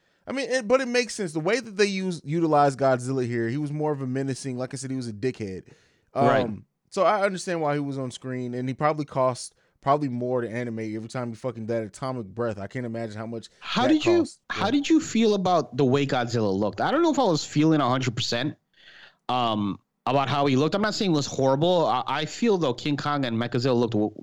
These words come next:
Speaker 2: better than Godzilla. I feel like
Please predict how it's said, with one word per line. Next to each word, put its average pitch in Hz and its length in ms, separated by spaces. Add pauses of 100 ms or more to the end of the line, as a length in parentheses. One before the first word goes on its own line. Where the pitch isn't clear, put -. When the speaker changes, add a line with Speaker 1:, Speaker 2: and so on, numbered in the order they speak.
(120)
Speaker 2:
better 113 440
than 117 200
Godzilla. 110 540 (300)
I 160 100
feel 226 160
like 226 320